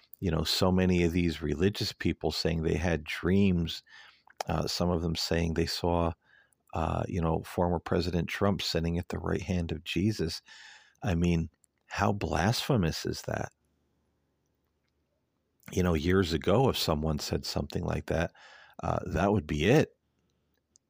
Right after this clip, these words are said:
No one would listen to them again. They'd be saying, "Are, are you crazy? What are you saying? You, you saw this man sitting at the right hand of Jesus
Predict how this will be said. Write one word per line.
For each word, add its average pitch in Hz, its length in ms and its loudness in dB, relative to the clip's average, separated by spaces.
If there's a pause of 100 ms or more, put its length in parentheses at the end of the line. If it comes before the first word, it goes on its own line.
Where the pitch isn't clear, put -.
(240)
No 82 320 4
one 123 260 6
would 76 140 0
listen 80 300 -6
to - 140 -10
them 73 180 -2
again. 80 260 -4
They'd 78 100 -2
be 82 120 -8
saying, 80 260 -4
"Are, 85 200 -4
are 87 140 -6
you 78 260 -10
crazy? 113 960 -4 (840)
What 98 120 -2
are 135 60 -4
you 87 140 0
saying? 98 580 2
You, 80 260 0
you 90 260 -2
saw 113 600 2 (420)
this 95 300 2
man 85 440 4
sitting 85 440 2
at - 100 -6
the 82 80 -2
right 87 240 2
hand 87 300 0
of 80 140 -4
Jesus 92 520 0